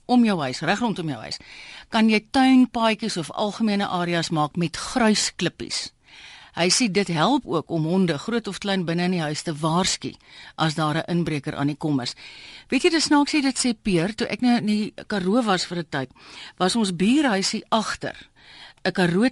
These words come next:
tipe se huis, maar hulle het hom reg rondom met perskepitte gegooi, net omdat jy nou nie daar kan tuin maak nie, is nie 'n huisie wat permanent bewoon word nie. En as ons buurman aangestap kom,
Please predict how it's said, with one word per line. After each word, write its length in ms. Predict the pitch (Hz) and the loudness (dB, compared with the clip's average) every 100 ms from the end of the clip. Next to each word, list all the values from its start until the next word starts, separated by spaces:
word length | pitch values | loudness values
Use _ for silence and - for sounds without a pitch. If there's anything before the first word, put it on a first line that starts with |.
| - | 0
tipe 260 | 262 254 | -2 0
se 120 | 240 | -2
huis, 300 | 170 135 180 - | -2 -2 -2 0
maar 140 | 175 | 2
hulle 120 | 180 | 2
het 100 | 185 | 0
hom 180 | 196 190 | 0 -2
reg 320 | 170 262 294 214 | 0 0 0 -2
rondom 300 | 202 175 190 | -4 -4 -4
met 160 | 175 - | -4 -2
perskepitte 720 | 214 202 - 185 202 - 147 | -2 -2 -4 -6 -8 -6 -8
gegooi, 380 | - 156 190 196 | -8 -8 -2 0
net 220 | 240 - - - | 0 -2 -16 -8
omdat 220 | 254 262 | 2 4
jy 80 | 240 | 4
nou 140 | 240 240 | 4 6
nie 120 | 269 | 4
daar 160 | 208 196 | 4 2
kan 180 | 208 196 | -2 -2
tuin 240 | 208 202 | 0 2
maak 220 | 180 160 | 0 0
nie, 100 | 196 | -2
is 120 | 202 | 0
nie 100 | 254 | 2
'n 40 | 247 | 2
huisie 260 | 170 - | 2 -2
wat 120 | 175 - | -4 -2
permanent 500 | 165 165 160 160 165 | -2 0 0 0 -2
bewoon 420 | 156 156 214 180 | -2 2 4 4
word 240 | 147 143 | 0 -10
nie. 160 | 104 87 - - - - - - - - | -10 -12 -14 -20 -20 -20 -20 -20 -20 -6
En 160 | - 240 | 2 4
as 140 | 254 | 4
ons 160 | 277 240 | 2 0
buurman 420 | 170 220 302 320 302 | 2 4 6 6 4
aangestap 640 | 262 262 254 - 180 175 | 4 2 0 -2 -4 -4
kom, 240 | 165 147 | -6 -6